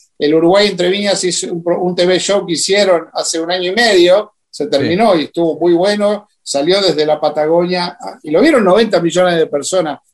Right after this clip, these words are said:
Speaker 1: así me han dicho, pero te cuento, el vino uruguayo sí está, está surgiendo debido, debido a, hay algo, hay algo interesante que, que está pasando para aquellos que aprenden el vino, y lógicamente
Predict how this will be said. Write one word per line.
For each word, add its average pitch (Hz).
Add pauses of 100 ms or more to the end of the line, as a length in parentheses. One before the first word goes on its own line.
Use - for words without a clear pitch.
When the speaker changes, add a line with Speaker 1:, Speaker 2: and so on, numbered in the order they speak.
(220)
Speaker 1:
así 143
me 175
han 151
dicho, 180 (420)
pero 185
te 185
cuento, 240
el 202
vino 302
uruguayo 269
sí 285
está, 247
está 233
surgiendo 262 (340)
debido, 240
debido 254
a, -
hay 254
algo, 285 (140)
hay 208
algo 269
interesante 175
que, 156
que 135
está 180
pasando 185
para 151
aquellos 160
que -
aprenden 156
el 131
vino, 170 (300)
y 135
lógicamente 151